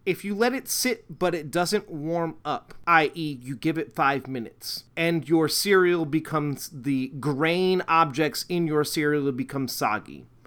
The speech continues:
Are you disappointed in that? In a soup, if you wait five minutes after it has been served, but it is still hot and or possibly cold, depending on the type of soup you are being served,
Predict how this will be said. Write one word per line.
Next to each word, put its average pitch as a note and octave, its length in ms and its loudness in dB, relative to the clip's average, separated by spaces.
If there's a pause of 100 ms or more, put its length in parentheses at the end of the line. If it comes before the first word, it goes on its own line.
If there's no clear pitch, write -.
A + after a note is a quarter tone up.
(360)
Are D3+ 140 4
you D3 180 -2
disappointed D#3+ 840 2
in B2 240 -2
that? G2 400 -6 (300)
In G#3 140 10
a F3+ 80 6
soup, - 580 4 (400)
if G3 200 6
you F#3+ 140 2
wait G3 320 6
five G#3+ 280 8
minutes G#3 360 4
after F3+ 320 2
it F3+ 200 2
has E3+ 180 4
been E3+ 180 2
served, D3 500 6
but D#3+ 160 6
it C#3+ 100 2
is D3 140 4
still F#3 300 4
hot - 520 8 (280)
and F4+ 160 -2
or E4+ 160 2
possibly B3+ 520 2
cold, G#3 420 2
depending F#3+ 440 -2
on F3 320 -2
the F3 220 -6 (400)
type F#3 260 2
of F#3 160 0
soup F3 240 -6
you E3+ 140 2
are D#3+ 80 2
being D3 240 -2
served, A#2 420 -4